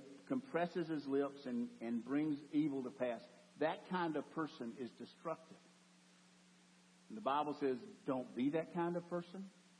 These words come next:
and don't be with that kind of person." Doesn't mean you don't care about them. Doesn't mean you don't have a, a,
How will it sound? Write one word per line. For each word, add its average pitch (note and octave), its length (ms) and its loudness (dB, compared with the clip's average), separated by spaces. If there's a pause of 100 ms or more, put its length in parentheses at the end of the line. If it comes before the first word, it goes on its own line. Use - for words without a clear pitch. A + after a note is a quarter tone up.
(1040)
and G#2 100 -8
don't A#2+ 160 -2 (160)
be C3+ 180 2
with D3 340 0
that A#2 120 -6 (100)
kind G#2 200 -6
of F#2+ 160 -18
person." - 260 -18 (1080)
Doesn't D#3 180 4
mean F3 160 6
you E3+ 100 6
don't E3 280 0
care F#3 160 2
about F3 300 2
them. F3 120 -2
Doesn't D3+ 220 -2
mean D#3 160 2
you D3+ 80 2
don't D3+ 160 0
have D3+ 180 0
a, C3 60 -4 (760)
a, G#2 40 -4